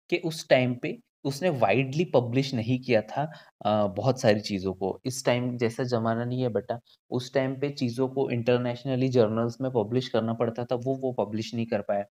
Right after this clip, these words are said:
दूसरी जो चीज़ थी, वो मेंडल जो बोल रहा था बेटा, जीन को ही फैक्टर बोल रहा था,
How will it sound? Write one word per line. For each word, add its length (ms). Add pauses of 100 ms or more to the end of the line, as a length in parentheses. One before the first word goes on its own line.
(400)
दूसरी 360
जो 140
चीज़ 300
थी, 260 (280)
वो 280
मेंडल 500 (240)
जो 180
बोल 280
रहा 120
था 160
बेटा, 260
जीन 420
को 140
ही 100
फैक्टर 460
बोल 220
रहा 180
था, 200